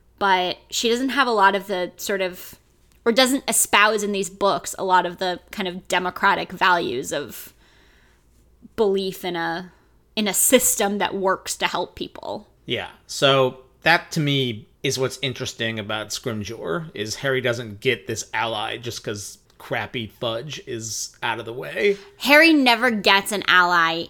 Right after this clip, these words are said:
Speaker 1: in the Ministry.
Speaker 2: Right.
Speaker 1: Harry is almost always in an antagonistic relationship with the Wizarding government,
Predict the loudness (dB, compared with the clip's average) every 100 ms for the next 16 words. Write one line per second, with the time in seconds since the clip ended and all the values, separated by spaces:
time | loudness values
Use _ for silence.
0 | _ -4 -2 -4 -6 -8 -8 -6 -6 -6
1 | -8 -10 -12 -14 -18 -8 -6 -2 4 6
2 | 6 4 0 -2 2 4 4 -2 -4 2
3 | 4 4 2 0 -4 -4 -4 -2 -2 -2
4 | -4 -6 0 0 2 -2 -6 -8 -6 -4
5 | -4 -6 -6 -6 -8 -8 -8 -4 -2 -2
6 | -4 -2 -2 0 -2 -6 -8 -10 -10